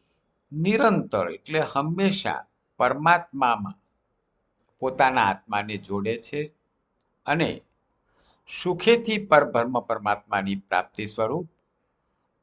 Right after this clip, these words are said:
અનંત આનંદનો અનુભવ કરે છે.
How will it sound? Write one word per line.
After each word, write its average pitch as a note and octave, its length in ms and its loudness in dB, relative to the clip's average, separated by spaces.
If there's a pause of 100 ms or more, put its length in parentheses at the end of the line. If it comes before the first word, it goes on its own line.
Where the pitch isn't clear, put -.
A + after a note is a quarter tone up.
(120)
અનંત G3 440 0 (180)
આનંદનો A#2 680 -2 (200)
અનુભવ F2+ 420 -18 (100)
કરે - 280 -20
છે. - 220 -20